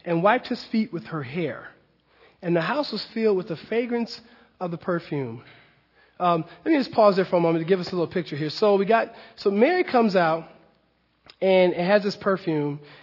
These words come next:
and it says, it makes it very clear it's expensive. Uh, and we're gonna know how expensive, how mu-, how expensive it is in a moment.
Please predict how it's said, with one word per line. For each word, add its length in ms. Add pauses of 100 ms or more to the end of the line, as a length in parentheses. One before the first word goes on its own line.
(180)
and 160
it 60
says, 280
it 220
makes 200
it 40
very 160
clear 220
it's 100
expensive. 580 (600)
Uh, 300
and 100
we're 60
gonna 140
know 140
how 160
expensive, 460
how 160
mu-, 100
how 180
expensive 360
it 60
is 120
in 60
a 40
moment. 340